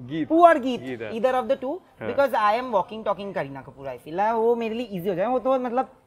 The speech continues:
Speaker 2: It's like reality only. Poo, poo. Poo is best.
Speaker 1: One piece of advice to whosoever is watching.
Speaker 2: Um, one piece of advice to whosoever is watching is that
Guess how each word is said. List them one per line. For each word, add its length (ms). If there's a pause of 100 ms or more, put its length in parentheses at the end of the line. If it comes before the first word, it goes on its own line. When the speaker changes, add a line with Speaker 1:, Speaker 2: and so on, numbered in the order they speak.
(160)
Speaker 2:
It's 140
like 160
reality 540
only. 320
Poo, 260 (100)
poo. 180 (200)
Poo 160
is 140
best. 500 (420)
Speaker 1:
One 320
piece 220
of 140
advice 560
to 140
whosoever 560
is 120
watching. 360 (2000)
Speaker 2:
Um, 420 (1300)
one 180
piece 180
of 120
advice 360
to 160
whosoever 640
is 140
watching 500
is 180
that 300